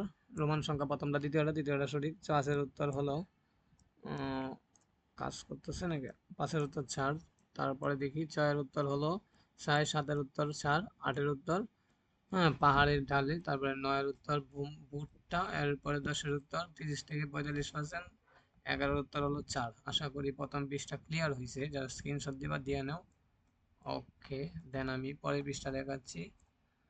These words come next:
বারো, ভাইরাস জনিত রোগ। তেরো, সোনালী আঁশ। তারপরে চোদ্দ, তিন, পনেরো, প্রায় তিন দশমিক বর্গফুট, হ্যাঁ, জিরো জিরো। মিঠু, মিন্টু একটা উদ্দীপক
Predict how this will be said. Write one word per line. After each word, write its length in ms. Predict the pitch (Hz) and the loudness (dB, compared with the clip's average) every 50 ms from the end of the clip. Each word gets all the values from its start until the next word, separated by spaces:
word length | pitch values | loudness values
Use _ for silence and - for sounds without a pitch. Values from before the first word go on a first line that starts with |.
| _ _ _ - | _ _ _ -2
বারো, 440 | 143 139 139 139 143 143 147 165 - _ _ _ _ _ _ _ _ _ _ _ _ _ _ - - | 2 4 4 4 4 4 2 0 -4 _ _ _ _ _ _ _ _ _ _ _ _ _ _ -4 2
ভাইরাস 400 | 139 139 143 135 143 143 135 127 | 4 4 6 6 6 4 2 2
জনিত 360 | 143 143 143 147 143 135 - | 0 0 2 2 0 0 2
রোগ। 340 | 147 143 147 147 147 139 - _ - | 2 4 4 4 4 2 -2 _ -2
তেরো, 380 | - 143 139 135 139 147 160 - - - _ _ _ _ _ _ _ _ _ _ _ _ _ _ _ _ _ - | 2 4 4 6 4 4 2 0 -8 -18 _ _ _ _ _ _ _ _ _ _ _ _ _ _ _ _ _ -10
সোনালী 460 | - - - 156 151 151 147 143 147 151 | -6 -2 0 4 4 4 6 4 2 2
আঁশ। 500 | - 143 143 156 160 - - - - - - _ _ _ | 2 4 4 4 2 2 -2 -4 -4 -8 -12 _ _ _
তারপরে 380 | - 147 139 135 135 143 139 131 | 0 2 2 2 2 0 -2 -2
চোদ্দ, 440 | - - 151 143 135 131 127 143 143 | -2 -2 -2 -2 0 0 0 -2 -2
তিন, 460 | - - - 147 143 147 147 151 147 - | -2 -2 -2 0 0 0 0 -2 -4 -4
পনেরো, 440 | 151 143 139 139 139 143 165 190 220 - _ _ - _ _ _ _ | -4 -2 0 0 2 2 2 2 0 -4 _ _ -20 _ _ _ _
প্রায় 320 | - 165 156 151 147 147 139 - _ _ _ _ _ _ | 2 4 6 6 6 4 0 -6 _ _ _ _ _ _
তিন 240 | - 165 160 160 151 | -4 -2 -2 0 0
দশমিক 420 | 151 147 - - 151 160 185 - - - _ - 165 147 | 0 -2 -2 -2 -4 -2 -4 -4 -8 -12 _ -8 -2 2
বর্গফুট, 500 | 147 147 147 135 143 135 120 131 123 - | 2 2 4 2 0 0 0 -2 -4 -2
হ্যাঁ, 220 | 143 156 180 175 156 - _ _ _ - - - - - - - - - _ _ _ _ - _ _ _ _ _ _ _ _ - 143 | -2 -4 -4 -4 -8 -10 _ _ _ -20 -18 -16 -16 -14 -16 -16 -18 -20 _ _ _ _ -20 _ _ _ _ _ _ _ _ -4 -2
জিরো 220 | 131 143 139 139 135 | 0 0 0 0 0
জিরো। 240 | 131 131 127 - - - | 0 0 -2 -2 -4 -6
মিঠু, 520 | 139 147 160 165 147 - - 139 131 123 120 | -2 -2 -2 -2 -2 -4 -4 -2 -2 -2 -2
মিন্টু 680 | 131 147 160 165 170 156 151 - 143 143 - 277 269 - - | -2 0 0 0 0 -2 -2 -2 -2 -2 -2 -4 -8 -8 -6
একটা 380 | 147 139 135 131 - - 139 | -4 -4 -4 -4 -4 -2 0
উদ্দীপক 500 | 135 135 135 131 131 139 135 147 143 139 | 0 0 0 -2 -4 -4 -2 -2 -2 -2